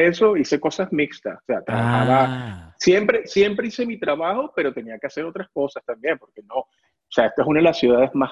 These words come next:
Speaker 1: caras del mundo, ¿me
Speaker 2: Ujú,
Speaker 1: entiendes? O sea,
Speaker 2: ujú.
Speaker 1: aquí hay que trabajar. <laughs>
Speaker 2: A mí,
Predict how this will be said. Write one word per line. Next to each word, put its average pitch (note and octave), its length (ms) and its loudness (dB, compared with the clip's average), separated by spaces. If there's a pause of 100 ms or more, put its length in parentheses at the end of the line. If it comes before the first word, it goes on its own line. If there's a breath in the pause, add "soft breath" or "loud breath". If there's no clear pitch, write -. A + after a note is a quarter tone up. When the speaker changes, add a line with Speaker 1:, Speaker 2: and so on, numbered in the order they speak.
Speaker 1:
caras D3+ 260 2
del B2+ 140 0
mundo, G#2 380 -6 (320)
¿me A#2+ 120 -14
Speaker 2:
Ujú, G#2 80 -12
Speaker 1:
entiendes? A#2 480 -2 (360 loud breath)
O G2+ 40 -10
sea, G#2+ 120 0
Speaker 2:
ujú. F#2+ 80 -2
Speaker 1:
aquí - 120 0
hay A2 100 2
que A#2+ 120 0
trabajar. B2 480 2 (120)
<laughs> G3+ 540 0
Speaker 2:
A - 80 0
mí, B2 160 0